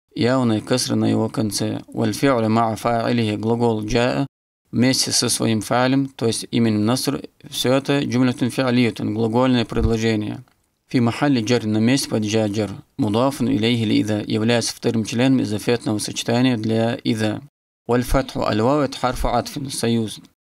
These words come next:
Мабнию аля фатхин, с неизменяемым окончанием, с фатхой на конце.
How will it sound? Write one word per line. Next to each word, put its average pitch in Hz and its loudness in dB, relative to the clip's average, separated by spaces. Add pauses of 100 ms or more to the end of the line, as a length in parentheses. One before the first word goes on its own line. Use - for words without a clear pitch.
Мабнию 120 2
аля 113 2
фатхин, 107 -2
с - -6
неизменяемым 113 2
окончанием, 107 0
с - -6
фатхой 113 -2
на 107 -2
конце. 110 -4